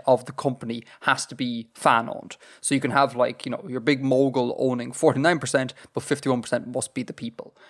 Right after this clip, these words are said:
Um, and therefore that means, like, there is a, a kind of, like, unequal sort of voting power going on, like, skewed in favor of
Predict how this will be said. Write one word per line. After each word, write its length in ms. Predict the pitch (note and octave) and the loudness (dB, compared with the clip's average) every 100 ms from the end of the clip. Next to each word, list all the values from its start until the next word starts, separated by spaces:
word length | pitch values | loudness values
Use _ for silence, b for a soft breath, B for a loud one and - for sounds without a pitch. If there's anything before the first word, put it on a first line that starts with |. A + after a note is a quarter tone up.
| B - | B -2
Um, 560 | B2 A#2 A2+ A2+ A2 G#2 _ _ | 0 2 0 -6 -12 -14 _ _
and 320 | C#3 C3 A#2+ - | 0 0 2 4
therefore 420 | D3 C3+ C#3+ B2+ | 6 8 6 6
that 180 | B2+ B2 | 6 4
means, 380 | B2+ B2+ A#2 B2+ | 0 0 -2 0
like, 240 | B2 B2+ | -2 0
there 160 | C#3 B2+ | 0 2
is 260 | B2+ B2+ - - | 0 -2 -8 -8
a, 40 | |
a 320 | B2 A#2 - A#2+ | -6 -6 -6 0
kind 220 | C3+ B2 | 2 2
of, 80 | C3 | 2
like, 140 | B2 | 2
unequal 460 | C#3+ C3+ C3+ C3+ B2+ | 2 2 2 0 0
sort 220 | - B2 | 2 0
of 180 | C#3 G#2 | 0 -6
voting 600 | - C#3+ C#3 D#3 D#3 D3+ | 2 4 4 2 -2 -4
power 380 | C#3+ D#3 E3 E3+ | 4 6 8 6
going 300 | E3+ E3 E3 | 2 0 0
on, 240 | F3 F#3 | -2 0
like, 240 | C#3 C3 - | 0 0 -2
skewed 500 | - D3+ C#3+ C#3 B2+ | -4 -2 2 2 2
in 140 | A#2+ | 0
favor 500 | - C3 B2+ B2 B2 | 0 2 2 2 2
of 480 | B2 B2 B2 - - | 4 4 4 0 -14